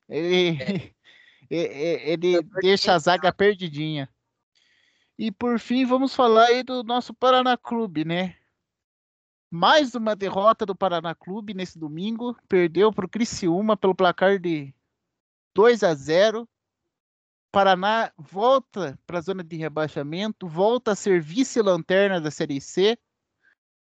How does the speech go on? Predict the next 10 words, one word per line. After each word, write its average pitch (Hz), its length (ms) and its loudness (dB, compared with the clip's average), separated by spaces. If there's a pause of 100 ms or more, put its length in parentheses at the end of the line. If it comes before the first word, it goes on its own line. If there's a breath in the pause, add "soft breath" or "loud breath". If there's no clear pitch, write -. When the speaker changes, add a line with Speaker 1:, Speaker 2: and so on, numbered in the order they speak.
(180)
Speaker 1:
Paraná 196 580 6
agora 202 460 2
soma 196 600 -6 (600)
quatro 214 420 2
pontos, - 920 -10
né? 180 180 -6
Tinha 226 380 -6
vencido 196 800 -6 (560)
a 170 200 2
equipe 175 880 -8